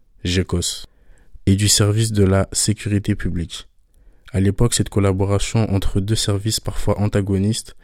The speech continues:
était une première. Depuis deux mille dix-neuf, la médiation nocturne a été rattachée à l'Observatoire de la sécurité.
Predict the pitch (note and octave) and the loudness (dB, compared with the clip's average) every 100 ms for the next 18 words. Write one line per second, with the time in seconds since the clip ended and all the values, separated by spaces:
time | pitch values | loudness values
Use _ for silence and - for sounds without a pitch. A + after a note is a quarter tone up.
0 | - - - - F#2+ A2 G#2 G2 - G2 | -20 -20 -20 -8 0 4 6 6 4 2
1 | F2 - - - - _ - E2+ G2 F#2+ | 0 -4 -14 -20 -20 _ -10 0 2 2
2 | G2+ G#2 G#2+ G#2+ A2+ - - - - - | 2 0 -2 0 0 -2 -6 -12 -20 -20
3 | - F2+ F#2 F2+ G2+ - A2 G#2 - - | -10 -2 -2 0 -2 0 0 0 -2 0
4 | A2+ F#2+ F#2+ G#2 G2+ G2 G2+ - - A2+ | 2 2 0 0 0 0 0 -2 -4 -2
5 | F#2+ G2+ - - G#2 G2 G2 A2 G#2+ F#2 | 0 -2 -4 -4 -2 0 0 -2 0 -2
6 | F#2 - F#2+ F#2 F2+ E2+ - | -4 -6 -6 -4 -4 -6 -12